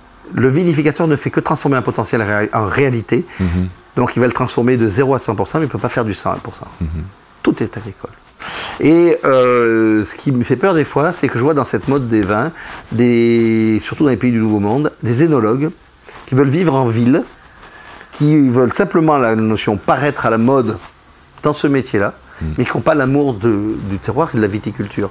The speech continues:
Speaker 1: et de la
Speaker 2: Mm.
Speaker 1: vigne.
Speaker 2: Mm.
Speaker 1: Tu vois, c'est, euh,
Speaker 2: Ah, je comprends, c'est un métier de pays-, alors, j'allais dire paysan, mais
Speaker 1: Oui,
Speaker 2: c'est
Speaker 1: c'est
Speaker 2: vrai
Speaker 1: ça,
Speaker 2: qu'il y a
Speaker 1: ouais,
Speaker 2: quand
Speaker 1: c'est un
Speaker 2: même cette
Speaker 1: métier,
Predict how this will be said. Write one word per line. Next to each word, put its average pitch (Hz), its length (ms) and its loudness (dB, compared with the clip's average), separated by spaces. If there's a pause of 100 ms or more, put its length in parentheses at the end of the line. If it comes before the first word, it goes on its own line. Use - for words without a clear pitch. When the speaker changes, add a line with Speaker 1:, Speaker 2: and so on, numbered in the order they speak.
Speaker 1:
et - 60 -2
de 85 60 -2
la 95 80 0
Speaker 2:
Mm. 90 40 -4
Speaker 1:
vigne. 98 220 -4 (180)
Speaker 2:
Mm. 87 60 -4 (1800)
Speaker 1:
Tu - 80 -8
vois, 123 120 0
c'est, 101 320 0
euh, 98 440 -2
Speaker 2:
Ah, 92 40 -2
je 87 60 -2
comprends, 92 420 -2
c'est 90 120 -6
un 85 40 2
métier 85 240 -2
de - 40 -12
pays-, 82 220 -4 (420)
alors, - 160 -10
j'allais 80 160 -2
dire 80 200 -4
paysan, 85 420 -2
mais 87 60 -2
Speaker 1:
Oui, 135 120 0
Speaker 2:
c'est 180 100 2
Speaker 1:
c'est 175 140 -2
Speaker 2:
vrai - 20 0
Speaker 1:
ça, - 0 -
Speaker 2:
qu'il 208 80 -2
y - 40 -2
a 120 40 -2
Speaker 1:
ouais, 131 60 -2
Speaker 2:
quand - 80 0
Speaker 1:
c'est 87 40 0
un 92 40 0
Speaker 2:
même 92 80 -2
cette - 140 -2
Speaker 1:
métier, 98 160 -2